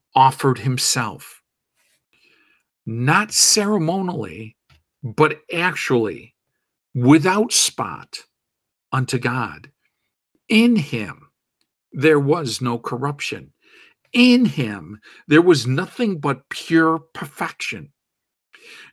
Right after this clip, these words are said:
John fourteen thirty states, "The prince of the world comes,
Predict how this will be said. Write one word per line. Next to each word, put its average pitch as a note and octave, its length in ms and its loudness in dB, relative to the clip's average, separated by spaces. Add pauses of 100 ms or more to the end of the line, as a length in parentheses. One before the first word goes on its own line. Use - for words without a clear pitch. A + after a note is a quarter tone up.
John D#3+ 480 0
fourteen D#3+ 640 -4
thirty C#3+ 440 0
states, C3+ 460 -6
"The C3+ 140 -4
prince - 520 -6
of F3+ 100 -10
the D3 80 0
world D3+ 420 -4
comes, A2 580 -6